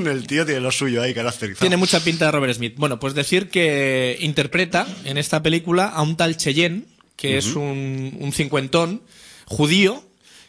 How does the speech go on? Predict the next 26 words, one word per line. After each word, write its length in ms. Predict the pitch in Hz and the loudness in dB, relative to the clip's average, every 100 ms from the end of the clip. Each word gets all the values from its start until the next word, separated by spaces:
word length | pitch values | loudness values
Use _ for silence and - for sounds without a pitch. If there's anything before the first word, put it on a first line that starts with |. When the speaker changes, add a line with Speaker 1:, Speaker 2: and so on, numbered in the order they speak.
| _ | _
Speaker 2:
que 300 | - 170 226 - | 0 2 2 -2
fue 160 | 170 | 0
una 100 | 160 | 2
estrella 360 | 156 - 156 147 | 2 0 0 2
del 120 | 135 | 2
rock 300 | 120 123 - - | 0 -2 -4 -10
en 220 | 131 127 | -6 -6
su 520 | - 135 127 123 123 120 | -6 -2 0 0 2 0
época 460 | 117 113 151 214 _ - | 0 -2 -2 -2 _ -4
y 140 | 135 | -4
que 120 | 127 | 2
ahora, 320 | 135 147 170 240 156 135 | 4 4 2 0 -6 -4
pues, 200 | 131 131 | -4 -2
res-, 300 | 131 123 - - | -2 -2 -4 -4
resulta 400 | 147 - 143 160 | -4 0 0 2
que 220 | 156 147 | 2 2
él 320 | 147 147 151 - 147 | 4 2 0 -4 -2
sigue 340 | - 165 156 | 0 4 4
vistiendo 380 | 147 - 156 143 | 2 0 0 2
una 140 | 139 | 0
estética 420 | 135 151 143 147 | 0 -2 0 0
gótica 560 | 143 185 190 170 190 - - - - - _ | 2 2 0 0 0 -2 -18 -20 -20 -20 _
y 300 | 156 165 185 | 0 4 6
está 500 | 165 143 - 151 - | 4 2 2 0 0
prejubilado 720 | - 147 - 143 143 147 151 180 | -4 -2 2 2 4 2 0 -6
porque, 520 | 139 127 131 127 | -6 -2 0 0